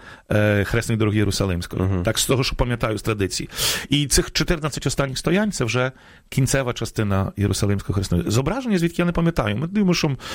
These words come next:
Speaker 1: думаю, що кому буде цікаво, то можна собі
Speaker 2: Отже,
Speaker 1: почитати.
Speaker 2: от, е, ми часто, е, є присутніми на,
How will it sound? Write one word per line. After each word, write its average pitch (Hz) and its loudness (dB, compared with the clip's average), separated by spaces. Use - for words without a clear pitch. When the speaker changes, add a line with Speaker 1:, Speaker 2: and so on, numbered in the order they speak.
Speaker 1:
думаю, 143 2
що - -2
кому 120 0
буде 107 -2
цікаво, 117 0
то 110 0
можна 101 0
собі - 0
Speaker 2:
Отже, 107 2
Speaker 1:
почитати. 123 0
Speaker 2:
от, - -8
е, 110 2
ми 139 4
часто, 110 2
е, 107 2
є 113 4
присутніми 117 2
на, 104 4